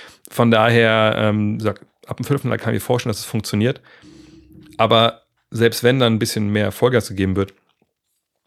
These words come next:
und die Teams es halbwegs annehmen, was ist denn mit den Fans? So, ne? Es wird dann irgendein Pokal sein, keine Ahnung, wie sie es nennen, David Stern Trophy oder was weiß ich.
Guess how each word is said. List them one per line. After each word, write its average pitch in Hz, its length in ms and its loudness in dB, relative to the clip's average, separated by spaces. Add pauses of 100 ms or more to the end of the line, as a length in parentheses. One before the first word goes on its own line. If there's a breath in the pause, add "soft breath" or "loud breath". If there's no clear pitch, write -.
(360)
und 98 120 -4
die - 60 -4
Teams 127 260 -4
es 101 120 -8
halbwegs 101 300 -4
annehmen, 95 420 -4 (720 loud breath)
was 120 140 -6
ist - 100 -4
denn 139 80 0
mit 107 80 -4
den 98 120 0
Fans? - 520 -2
So, - 100 -14 (100)
ne? 127 180 -2
Es 117 180 -6
wird 127 120 -4
dann 110 120 -4
irgendein 147 260 2
Pokal 120 420 2
sein, 123 360 0
keine 101 200 -2
Ahnung, 107 200 0
wie 104 40 0
sie 101 100 -2
es 98 60 0
nennen, 107 300 2
David 101 260 0
Stern 104 300 -2
Trophy 101 380 -2
oder 92 100 -2
was 95 140 -10
weiß 95 80 -6
ich. 98 180 -6